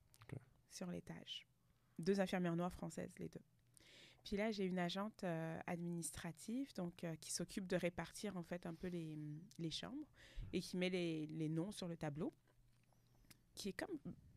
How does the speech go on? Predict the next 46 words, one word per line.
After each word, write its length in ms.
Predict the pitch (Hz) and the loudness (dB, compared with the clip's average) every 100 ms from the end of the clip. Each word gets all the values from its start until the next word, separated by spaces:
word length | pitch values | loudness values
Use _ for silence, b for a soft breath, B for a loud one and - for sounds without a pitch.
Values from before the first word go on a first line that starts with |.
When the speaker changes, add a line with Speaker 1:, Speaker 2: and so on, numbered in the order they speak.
| - | -4
Speaker 2:
je 120 | 170 | 2
vois 120 | 247 | 4
qu'elle 200 | - 233 | 6 6
est 60 | 160 | 4
pas, 240 | - 285 330 240 | 2 2 4 4
euh, 280 | 170 160 175 - | 4 2 0 -2
tu 60 | |
sais, 80 | 349 | 0
elle 60 | 233 | 2
cherche 240 | - 320 | 2 -2
ses 200 | - 196 | 0 0
choses, 580 | 160 - 220 226 233 208 | -2 -2 0 2 2 2
euh, 220 | 190 175 175 B B B B | 4 4 2 B B B B
elle 80 | 185 | 0
regarde 240 | 190 247 | 2 2
le 100 | 196 | 0
tableau, 480 | - 160 170 220 220 | 0 0 4 4 4
elle 100 | 175 | 0
me 60 | 151 | 2
regarde, 720 | 156 151 196 214 214 214 185 | 0 2 2 2 2 0 -2
elle 80 | 160 | -4
regarde 240 | 165 196 | -4 -4
mon 140 | 185 | -4
autre 160 | 170 - | -4 -4
collègue, 760 | 170 160 175 214 226 226 220 180 | -2 0 2 2 2 0 -2 -2
euh, 200 | 160 165 B B B - | -2 -4 B B B -4
puis 140 | - | 0
elle 60 | 185 | 2
me 40 | |
dit, « 120 | 180 240 | 2 0
Oh, 40 | |
je 60 | 262 | 0
suis 80 | - | -4
toute 180 | 294 - | -8 0
mêlée, 800 | 196 165 165 208 247 247 240 233 | 0 0 0 2 2 2 0 -2
là, 260 | 226 226 226 | -2 -2 -4
je 40 | |
sais 40 | - | -6
pas 80 | - | -8
comment 200 | 220 202 | -6 -4
je 100 | 180 | -4
vais 60 | |
faire 160 | - 180 | -4 -4
mes 120 | 175 | -4
choses, 680 | 160 - 247 247 240 240 226 | -4 2 2 4 4 4 2
euh, 220 | 214 190 | -2 -2